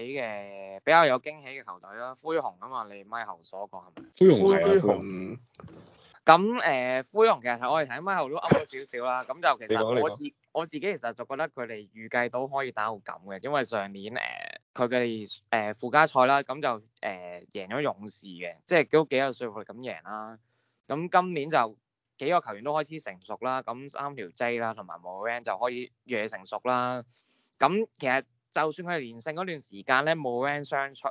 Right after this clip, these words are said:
Speaker 1: 咧，咁其實佢哋教其-，其他球員咧都可以 keep 住個連勝咬住噉樣咯。同埋之前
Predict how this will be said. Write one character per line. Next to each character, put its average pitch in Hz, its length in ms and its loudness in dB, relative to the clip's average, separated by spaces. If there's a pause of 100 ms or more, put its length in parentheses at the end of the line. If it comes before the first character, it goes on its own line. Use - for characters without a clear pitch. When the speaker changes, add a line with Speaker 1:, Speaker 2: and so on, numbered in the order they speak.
Speaker 1:
咧， 127 200 -2
咁 139 180 -6
其 151 60 -4
實 101 260 -6 (180)
佢 131 180 0
哋 113 60 -2
教 120 220 2
其-， 113 140 -16 (260)
其 110 100 -10
他 113 140 2
球 98 240 -10
員 95 100 -14
咧 131 360 -6 (380)
都 180 140 2
可 170 140 4
以 151 40 0
keep 170 220 -10
住 135 120 -6
個 117 80 -2
連 107 240 -12
勝 104 400 -10
咬 95 140 -6 (160)
住 113 160 -10
噉 107 160 -4
樣 120 220 -2
咯。 110 200 -8 (540)
同 135 100 -4
埋 123 200 4
之 - 200 -4
前 127 140 -4